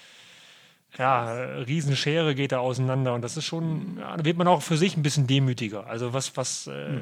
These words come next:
Speaker 1: was, wie gut hat man's eigentlich wirklich? Und wenn man das mal miterlebt, ist das schon eine schöne Sache und, ähm,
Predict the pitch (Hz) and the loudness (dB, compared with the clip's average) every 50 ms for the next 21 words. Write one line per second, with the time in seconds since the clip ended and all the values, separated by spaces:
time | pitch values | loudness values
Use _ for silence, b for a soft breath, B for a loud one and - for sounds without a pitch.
0 | 151 120 127 143 135 - - - 151 131 127 139 139 156 170 139 147 156 156 160 | -6 -8 -8 -8 -8 -8 -10 -12 -10 -8 -8 -6 -4 -4 -2 0 -2 -2 0 -2
1 | 147 127 - 127 135 131 120 131 120 110 135 143 151 139 120 113 - 127 117 113 | -2 -2 -4 -4 -6 -4 -4 -6 -6 -6 -8 -8 -6 -8 -8 -8 -10 -10 -10 -10
2 | 107 - - b b b b b b b b b b - 135 123 127 127 135 135 | -12 -14 -18 b b b b b b b b b b -4 -2 0 4 4 4 4
3 | 156 151 139 139 151 156 151 143 147 156 147 - 151 - - 151 131 - - 156 | 4 4 4 4 4 4 4 4 4 2 2 0 -2 -2 -2 -2 -2 0 2 2
4 | 151 139 123 - 156 147 147 131 120 143 143 135 151 143 135 127 131 135 131 123 | 2 2 2 2 2 2 2 2 2 0 0 0 0 -2 -2 -2 -2 -2 -2 -4
5 | 131 127 127 127 127 123 117 | -4 -4 -4 -4 -4 -6 -8